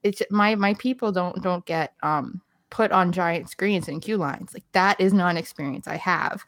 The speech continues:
So for the fact that that, that is actually happening is so, like, gratifying. It just makes me so happy every time I see it, and I just cannot believe it, that it's, like, my turn. I'm so excited.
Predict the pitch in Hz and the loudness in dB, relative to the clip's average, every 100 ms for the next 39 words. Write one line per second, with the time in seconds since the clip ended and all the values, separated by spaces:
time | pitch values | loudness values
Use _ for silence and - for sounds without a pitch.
0 | - - - - 208 196 208 196 196 190 | -18 -20 -8 2 4 4 2 0 2 0
1 | 202 - 160 180 170 - _ 165 175 170 | 0 -4 -6 0 0 -2 _ -6 -4 -4
2 | - 170 180 - 175 180 185 180 - 160 | -2 0 0 -2 -4 -2 -2 -2 -6 -8
3 | 160 156 147 156 160 - - - - - | -8 -8 -6 -6 -6 -12 -20 -20 -20 -20
4 | _ - - - 240 226 226 202 175 175 | _ -12 -4 6 8 10 8 8 6 2
5 | - 175 - 185 - - 143 - 156 190 | 0 -4 -2 -4 -10 -10 -10 -6 -4 -2
6 | 226 208 - 180 190 196 - 180 175 - | -2 -4 -8 -4 -2 -2 -4 -4 -4 -8
7 | - 214 202 196 160 - 151 156 175 _ | -2 2 2 2 -2 -4 -8 -8 -8 _
8 | _ 180 190 214 202 190 190 - 160 160 | _ 0 2 2 0 0 0 -2 -2 0
9 | 156 - 165 165 151 196 - 170 180 - | -2 -4 -6 -4 -4 -8 -6 -4 -4 -6
10 | - _ _ _ _ _ - - 202 196 | -18 _ _ _ _ _ -14 -2 2 6
11 | 196 185 180 185 190 208 190 160 143 - | 8 6 6 2 4 4 2 0 -6 -10
12 | - 175 175 160 165 165 170 156 - 147 | -12 -6 -6 -2 -4 -2 -4 -4 -6 -6
13 | - 202 202 _ 175 185 196 170 185 - | -6 -8 -10 _ -8 -2 2 2 0 -4
14 | 85 - - | -6 -8 -10